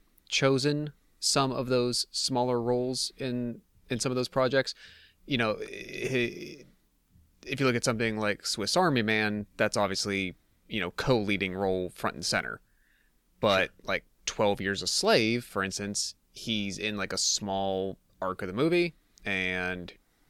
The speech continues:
Speaker 1: you kinda remember him, and he goes away. But, like, he has been a, you know, co-leading person. He's been a, maybe not leading man in the way that we think of it in, like, you know, the classic cinema sense.
Speaker 2: Right.
Speaker 1: Um, but, uh,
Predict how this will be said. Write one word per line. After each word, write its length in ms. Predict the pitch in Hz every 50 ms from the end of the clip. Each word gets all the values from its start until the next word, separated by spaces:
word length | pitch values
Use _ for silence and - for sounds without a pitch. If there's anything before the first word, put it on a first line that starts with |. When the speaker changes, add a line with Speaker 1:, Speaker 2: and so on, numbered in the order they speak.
| _ _ _ _
Speaker 1:
you 120 | - 92 90
kinda 240 | - - 107 95 92
remember 380 | 82 85 101 127 143 156 165 165
him, 200 | 170 185 180 131
and 280 | - 98 95 90 90
he 80 | 85 78
goes 340 | - - 80 71 67 65 -
away. 320 | 78 104 139 190 214 233 - _ _ - - - - _ _ _ _ _ _ -
But, 300 | 123 113 113 104 - -
like, 200 | 117 110 - -
he 240 | 110 - 175 170
has 260 | 131 170 208 180 110 95
been 340 | - 107 101 98 95 92
a, 220 | 87 87 90 90 85 - _ _ -
you 100 | - 101
know, 80 | 87
co-leading 840 | - - - - 120 107 101 95 98 95 90 92 87 87 87 82 - - _ _ -
person. 360 | - 98 95 - - - -
He's 380 | 95 107 104 101 95 - - - _ _ _ - - - - - - - 127 -
been 200 | - 135 135 120
a, 260 | 110 98 92 87 90 - -
maybe 180 | 110 107 104 101
not 180 | 101 87 -
leading 340 | 95 104 107 101 98 95 95
man 280 | 95 98 104 107 101 98
in 80 | 90
the 60 | 92 90
way 140 | 95 95 92
that 100 | 87 80
we 240 | 76 92 92 92 - - - - _ _ _ _ _ _ _
think 220 | - - 107 95 -
of 80 | 95
it 100 | 101 85
in, 100 | 92 92
like, 180 | 90 87 87 - - -
you 100 | 95 90
know, 60 | 82
the 60 | 85
classic 320 | - - 175 147 - 104 -
cinema 280 | - 113 98 85 80 87
sense. 340 | - 98 85 78 - - - _ _ _ _ _ _ _ _ -
Speaker 2:
Right. 100 | 95 101 98 95 90
Speaker 1:
Um, 180 | 87 87 85 - - _ _ _ _ _ - - -
but, 260 | - 110 101 92 - - - - - - - - - - - -
uh, 340 | - - - - - -